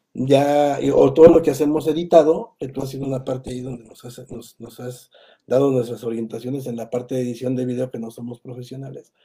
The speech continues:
En esa parte también hemos tenido el cuidado de darle una buena calidad a la gente. Entonces la gente empieza a ver, ¿no?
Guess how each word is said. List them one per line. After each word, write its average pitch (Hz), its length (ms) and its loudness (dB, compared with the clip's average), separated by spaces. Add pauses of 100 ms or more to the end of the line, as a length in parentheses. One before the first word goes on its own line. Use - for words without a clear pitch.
(320)
En 127 140 2
esa 160 240 4
parte 165 240 0
también 147 320 -4
hemos 147 240 -4
tenido 139 220 -4
el 135 100 -10
cuidado 139 400 0
de 120 80 -4
darle 131 420 -4
una 131 220 -8
buena 143 260 -12
calidad 131 400 -18
a 127 60 -16
la 127 100 -20
gente. 156 220 -14
Entonces 156 260 2
la 165 40 -2
gente 175 300 2
empieza 165 480 -2
a 147 40 -8
ver, 160 240 -12 (840)
¿no? - 280 -20